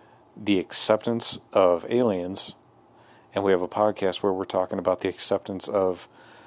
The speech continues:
you know, different thought processes amongst humankind. And we also have a podcast where we're talking about the government not giving us information,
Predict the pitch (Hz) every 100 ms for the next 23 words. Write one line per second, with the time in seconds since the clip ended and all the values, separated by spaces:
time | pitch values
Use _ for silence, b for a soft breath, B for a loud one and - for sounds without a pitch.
0 | B 107 101 92 87 - _ _ _ _
1 | _ _ _ _ _ - - - 120 -
2 | 107 95 107 - 95 - 98 - 95 92
3 | - 101 95 - - 104 95 87 - 110
4 | 92 - _ B B B B B B _
5 | 127 107 104 104 - - _ _ _ _
6 | _ _ _ _ _ _ 123 135 147 -
7 | 123 110 - 104 101 98 95 - 107 104
8 | - 113 117 104 92 98 92 - B B
9 | _ 101 95 110 104 90 80 - - _
10 | _ _ _ _ _ _ 98 98 104 101
11 | 104 107 101 92 - 95 98 90 90 -
12 | 87 90